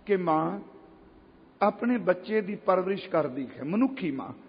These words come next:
ਬੱਚੇ ਨੂੰ ਜਨਮ ਦਿੱਤਾ, ਉਸ ਤੋਂ ਬਾਅਦ ਜਦੋਂ ਉੱਠਣ ਬੈਠਣ ਜੋਗੀ ਹੋ ਗਈ, ਉਹ ਕੰਮਕਾਰ ਕਰਦੀ ਤੇ ਬੱਚਾ ਉਹਨੇ ਜਦੋਂ ਦੁੱਧ ਪਿਆ ਕੇ ਸਵਾਂਦੀ ਏ, ਪੰਘੂੜੇ ਵੀ ਸਵਾ ਦਿੱਤਾ,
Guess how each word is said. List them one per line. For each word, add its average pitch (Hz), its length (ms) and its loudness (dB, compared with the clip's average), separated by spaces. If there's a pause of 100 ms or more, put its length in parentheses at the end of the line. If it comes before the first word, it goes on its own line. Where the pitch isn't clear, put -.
(1300)
ਬੱਚੇ 196 380 2
ਨੂੰ 240 160 0
ਜਨਮ 202 300 0
ਦਿੱਤਾ, 160 460 -2 (1000)
ਉਸ 254 120 6
ਤੋਂ 254 220 -2
ਬਾਅਦ 208 320 4
ਜਦੋਂ 208 180 2
ਉੱਠਣ 233 380 -4
ਬੈਠਣ 208 420 0
ਜੋਗੀ 196 300 0
ਹੋ 180 140 6
ਗਈ, 165 160 -4
ਉਹ 190 100 6
ਕੰਮਕਾਰ 185 580 0
ਕਰਦੀ 170 520 -4 (1160)
ਤੇ 226 80 6
ਬੱਚਾ 214 460 4
ਉਹਨੇ 240 480 2
ਜਦੋਂ 196 440 2
ਦੁੱਧ 214 380 4
ਪਿਆ 190 360 4
ਕੇ 208 480 2 (640)
ਸਵਾਂਦੀ 190 520 2
ਏ, 139 120 -2 (800)
ਪੰਘੂੜੇ 196 440 6
ਵੀ 226 120 2
ਸਵਾ 180 360 -2
ਦਿੱਤਾ, 170 460 0